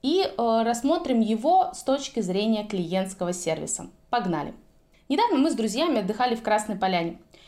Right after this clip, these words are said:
и взяли машину в каршеринге на сутки. Ну, по-другому там было нельзя,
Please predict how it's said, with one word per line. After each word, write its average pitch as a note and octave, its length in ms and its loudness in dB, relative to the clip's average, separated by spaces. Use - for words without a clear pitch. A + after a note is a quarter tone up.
и G#3+ 60 -6
взяли C4+ 240 0
машину A#3 420 0
в E4 80 -6
каршеринге A3+ 640 0
на G3 140 0
сутки. - 480 -8
Ну, D#4+ 120 0
по-другому A#3+ 500 0
там F#3 180 0
было F#3+ 140 2
нельзя, F#3+ 500 0